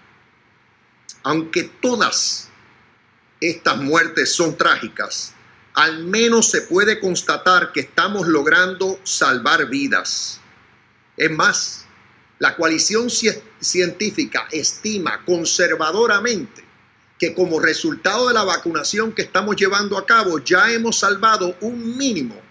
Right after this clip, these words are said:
de trescientas vidas. Aparte de la estrategia de vacunación,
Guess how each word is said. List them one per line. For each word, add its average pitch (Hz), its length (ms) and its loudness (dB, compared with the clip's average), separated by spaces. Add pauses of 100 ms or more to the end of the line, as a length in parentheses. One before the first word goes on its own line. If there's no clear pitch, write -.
de 170 100 2
trescientas 175 640 0
vidas. 95 320 -12 (2000)
Aparte 175 680 0 (240)
de 160 120 2
la 156 60 2
estrategia 180 640 2
de 180 80 4
vacunación, 143 840 0